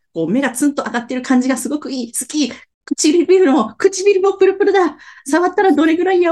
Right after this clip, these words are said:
らかいのだろうとか、本当にそういう純粋なことを読んでしまったがために、「もう分かった分かった、結婚する」と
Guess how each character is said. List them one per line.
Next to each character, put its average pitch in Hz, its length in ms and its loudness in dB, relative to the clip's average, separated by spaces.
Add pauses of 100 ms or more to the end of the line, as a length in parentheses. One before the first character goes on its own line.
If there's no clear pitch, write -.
(100)
ら 381 100 -2
か 392 120 -8
い 403 80 -2
の 339 80 0
だ 277 100 0
ろ 269 120 -2
う - 20 -10
と 226 80 -6
か、 185 100 -6
本 285 240 -2
当 254 100 -6
に 254 120 -2
そ 254 120 -6
う 247 60 -4
い 233 40 -2
う 202 40 -4
純 226 240 -4
粋 233 200 -6
な 226 140 -4
こ 208 120 -12
と 208 160 -4
を 165 200 -8 (340)
読 254 160 0
ん 247 40 0
で 175 60 -4
し - 140 -6
ま 226 80 -2
っ 226 80 -8
た 226 80 -4
が 185 100 -4
た 165 80 -4
め 165 120 -2
に、 165 320 -2
「も 214 160 -4
う - 20 -2
分 254 100 -2
か 269 100 -6
っ 262 80 -10
た 240 80 -6
分 233 80 -4
か 233 100 -4
っ 226 40 -12
た、 202 100 -6
結 202 200 -6
婚 202 160 -6
す 190 100 -4
る」 160 100 -6
と - 200 -14